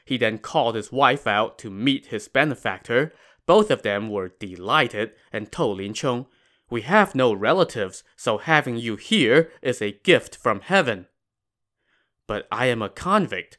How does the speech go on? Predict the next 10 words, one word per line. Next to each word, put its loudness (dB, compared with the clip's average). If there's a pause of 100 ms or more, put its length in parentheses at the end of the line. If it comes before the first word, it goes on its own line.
(160)
I -6
don't 0
want -2
to -12
taint -6
your -8
reputation -6
through -6
our -2
association," -4